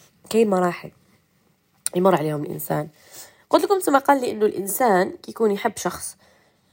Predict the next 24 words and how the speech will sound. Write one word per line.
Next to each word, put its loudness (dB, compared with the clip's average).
يتغاضى 4
على 4
عيوبه، 0
آه، 6
يشوفوا -2
شباب، 4
يشوفوا -2
منيح، 0
يشوف -6
كاع 4
العفايس -2
الملاح 0
فيه، -2
وحتى 4
يصنع 2
له 2
عفايس 0
ملاح 0
اللي -2
هو 2
ما 0
فيهش -6
يلصقهم -6
له، -12